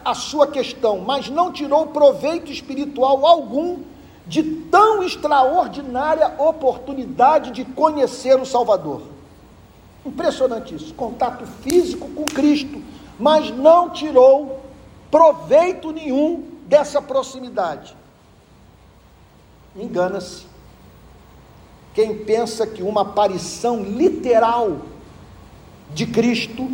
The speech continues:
seria suficiente para fazer alguém se converter.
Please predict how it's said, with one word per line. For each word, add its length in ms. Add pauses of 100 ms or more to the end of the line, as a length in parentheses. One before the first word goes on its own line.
(320)
seria 440
suficiente 920
para 240
fazer 480
alguém 300
se 120
converter. 560